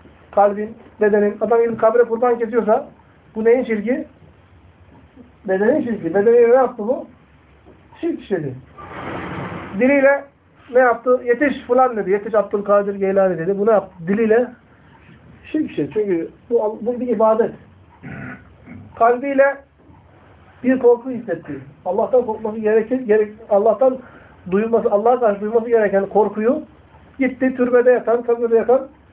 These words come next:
bir zattan ne yapmaya başladı? Hissetmeye başladı, duymaya başladı. Bu neyle şirk işlemiş oldu arkadaşlar? Kalbi. Yani insanlar bugün şirk konusunda, yani bu tevhidin uluhiyet kısmı konusunda o kadar çok gerçek davranmışlar ki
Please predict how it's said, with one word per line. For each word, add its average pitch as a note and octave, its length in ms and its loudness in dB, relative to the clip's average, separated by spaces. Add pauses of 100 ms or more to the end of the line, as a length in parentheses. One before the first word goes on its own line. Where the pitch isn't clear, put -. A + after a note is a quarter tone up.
(380)
bir A#3 140 0
zattan A3+ 420 0
ne G#3+ 40 -6
yapmaya G3+ 260 0
başladı? F#3 360 0 (760)
Hissetmeye F#3+ 460 -2
başladı, D#3+ 380 -2
duymaya F3 240 -2
başladı. D#3 420 -2 (280)
Bu G3+ 120 0
neyle A3 220 2
şirk F#3+ 200 -10
işlemiş F3 280 -6
oldu E3+ 180 0
arkadaşlar? E3 340 -2 (840)
Kalbi. D#3+ 420 0
Yani F#3+ 280 4
insanlar G#3+ 420 -2
bugün G#3+ 180 -4
şirk A3+ 240 -8
konusunda, G#3 520 0 (140)
yani F#3 160 0
bu F#3+ 40 -10
tevhidin G3 440 -2 (100)
uluhiyet G3+ 360 2
kısmı A3+ 260 -8
konusunda F#3+ 500 -2 (400)
o - 80 -10
kadar A3+ 220 2
çok G#3 160 -6
gerçek G#3 340 0
davranmışlar G#3+ 1200 0
ki C#4+ 220 -14